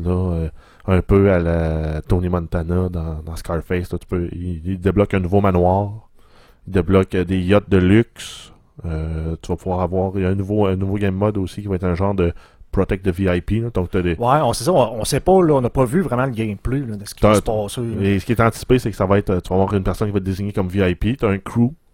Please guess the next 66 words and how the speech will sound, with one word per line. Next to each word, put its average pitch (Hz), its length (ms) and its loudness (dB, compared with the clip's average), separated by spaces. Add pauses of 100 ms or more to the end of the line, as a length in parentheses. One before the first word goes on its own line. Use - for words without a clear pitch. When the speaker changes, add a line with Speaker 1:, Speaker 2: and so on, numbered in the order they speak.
(120)
Speaker 1:
qui 95 120 -6
est, 92 60 -2
euh, 85 360 -4
qui - 100 -12
a - 20 -8
comme 90 140 -4
objectif 90 340 -2
de 95 100 2
le 87 100 0
protéger 92 460 -2
puis 98 180 -6
de 90 60 -2
l'é-, 87 240 -2
de 85 80 -4
l'évacuer. 90 560 -4 (540)
Puis - 100 -16
t'as 95 120 -2
l'autre 95 220 0
crew 104 280 -4
qui 101 80 -6
a 87 100 -2
comme 87 140 -8
objectif 85 420 -8
d'y 85 100 -14
Speaker 2:
Ben, - 40 -14
Speaker 1:
courir 85 240 -8
après 87 220 -4
puis 113 100 -6
Speaker 2:
fait 98 60 0
Speaker 1:
de - 20 2
Speaker 2:
que 85 60 -2
Speaker 1:
le 123 60 0
Speaker 2:
là, 131 40 6
Speaker 1:
descendre. 127 200 2
Speaker 2:
on 113 80 -2
sait - 260 -2
pas, 127 200 2
là, 113 120 0
tu - 60 -12
sais, 120 260 -2 (120)
moi, 117 200 -2
ce - 100 -10
que 120 100 0
je 127 140 -8
me 113 80 0
dis, 117 180 -4
c'est, 110 140 -6
est-ce 104 220 -6
que 127 100 2
ça 120 140 0
va 113 220 4
être, - 100 -2 (200)
si - 440 -8 (240)
t'es 131 180 0
un 127 80 4
V 120 300 0
I 113 40 0
P, 135 180 -2
c'est-tu - 180 -8
parce - 180 -2
que, 113 140 -4
genre, 117 180 -2
t'es, 107 340 -6
t'es 107 140 -8
vraiment 113 480 -2
hot, 131 140 0